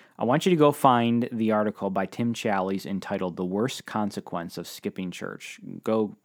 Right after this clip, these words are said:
Google it, or I can send it to you if you email me. Uh, in that article, he quotes Hebrews chapter ten, verses twenty-four through twenty-five, which says this, "And let us consider how to stir up one another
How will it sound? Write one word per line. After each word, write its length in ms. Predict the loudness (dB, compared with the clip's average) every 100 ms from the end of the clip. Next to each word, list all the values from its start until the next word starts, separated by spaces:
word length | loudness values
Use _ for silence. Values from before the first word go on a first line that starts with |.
| _
Google 340 | -4 0 2 2
it, 220 | 0 -4
or 360 | -6 -4 -4
I 100 | -4
can 200 | -6 -8
send 240 | -6 -6 -6
it 60 |
to 100 | -6
you 80 | -8
if 80 | -8
you 100 | -8
email 280 | -6 -6 -8
me. 200 | -10 -14 -20 -20 -20 -20 _ -8
Uh, 100 | 0
in 140 | 4 8
that 140 | 8
article, 560 | 8 6 2 0 -2 -2 -10
he 100 | -10
quotes 380 | -2 -2 -2 -2
Hebrews 340 | -2 -2 -4
chapter 380 | -4 -4 -4 -6
ten, 360 | -6 -8 -6
verses 320 | -8 -8 -10 -10
twenty-four 540 | -4 -2 -2 -2 -4
through 140 | -4
twenty-five, 640 | -8 -6 -8 -4 -2 -2 -4
which 180 | -10 -6
says 240 | -6 -6
this, 280 | -6 -6 -8
"And 200 | -8 -4
let 160 | 0 0
us 140 | -2
consider 520 | -2 -2 0 0 0
how 100 | -2
to 80 | -6
stir 340 | -6 -2 0
up 180 | 0 -2
one 200 | -4 -2
another 480 | -2 -4 -6 -10